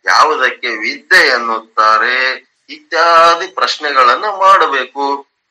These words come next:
"ವಿದ್ಯೆ ಯಾವುದು, ಅವಿದ್ಯೆ ಯಾವುದು, ಬಂಧ ಯಾವುದು, ಮೋಕ್ಷ ಯಾವುದು?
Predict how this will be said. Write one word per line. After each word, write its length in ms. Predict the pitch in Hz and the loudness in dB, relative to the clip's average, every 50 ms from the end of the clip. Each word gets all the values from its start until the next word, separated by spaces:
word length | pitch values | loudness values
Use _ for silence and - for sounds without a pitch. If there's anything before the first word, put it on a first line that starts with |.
| _ _ _ _ _ _ _ _ _ _ _ _ _ _ _ | _ _ _ _ _ _ _ _ _ _ _ _ _ _ _
"ವಿದ್ಯೆ 540 | 117 127 - - - _ - 202 190 165 143 | -8 -8 -8 -8 -8 _ 2 4 4 4 4
ಯಾವುದು, 500 | 131 - 127 123 101 104 110 117 131 131 | 4 2 2 0 -2 -2 -4 -6 -6 -6
ಅವಿದ್ಯೆ 640 | 101 110 120 131 143 165 170 165 - 147 147 135 113 | -4 -4 -4 -4 -4 -6 -8 -6 -2 0 0 2 2
ಯಾವುದು, 560 | 101 95 92 92 95 107 117 123 127 127 123 | 0 -2 -4 -6 -6 -8 -8 -8 -8 -10 -10
ಬಂಧ 360 | 127 113 113 120 - 165 170 175 | -6 -4 -2 -2 -2 -4 -4 -4
ಯಾವುದು, 800 | 147 117 104 98 95 98 98 110 120 123 131 131 120 - _ _ | -2 -2 -2 -2 -4 -4 -6 -6 -6 -6 -6 -6 -8 -12 _ _
ಮೋಕ್ಷ 400 | 117 127 139 151 - - - - | -6 -4 -4 -4 -4 -4 -6 -4
ಯಾವುದು? 560 | 170 151 - 92 90 95 101 110 120 131 143 | -2 -2 -2 -4 -4 -8 -8 -8 -8 -8 -8